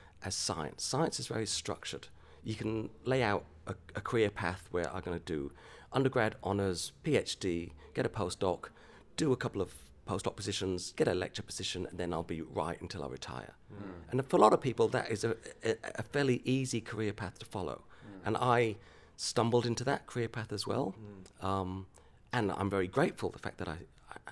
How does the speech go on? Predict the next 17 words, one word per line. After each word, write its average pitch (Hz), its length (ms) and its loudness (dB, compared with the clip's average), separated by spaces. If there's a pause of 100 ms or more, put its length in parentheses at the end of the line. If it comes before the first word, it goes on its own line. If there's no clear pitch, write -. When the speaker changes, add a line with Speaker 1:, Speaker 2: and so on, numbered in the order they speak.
Speaker 1:
managed 117 460 0
to, 98 180 -2 (420)
I, 101 220 0
I 120 120 4
see 113 200 0
my 90 400 0 (180)
job 92 200 -2
as 82 120 -2
a 85 40 -2
lecturer 95 480 0 (340)
as 92 180 -4
a, 92 140 2 (380)
a, 104 100 -2 (100)
as 101 120 -2
a 101 40 -2
second 117 400 0
opportunity. 104 640 -4